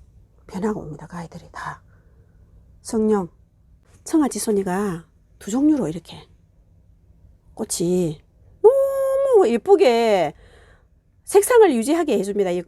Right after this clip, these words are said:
이거 불, 불이 이 등이, 발열등이 색상을 이렇게 예쁘게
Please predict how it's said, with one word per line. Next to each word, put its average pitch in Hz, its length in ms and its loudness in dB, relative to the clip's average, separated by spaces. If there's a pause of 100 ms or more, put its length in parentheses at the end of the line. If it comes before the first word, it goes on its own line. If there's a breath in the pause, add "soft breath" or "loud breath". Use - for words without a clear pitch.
이거 196 200 -2
불, 254 320 -4
불이 254 400 -4
이 233 60 -2
등이, 196 560 2
발열등이 214 1040 0 (960)
색상을 392 420 4
이렇게 359 300 2
예쁘게 190 720 -2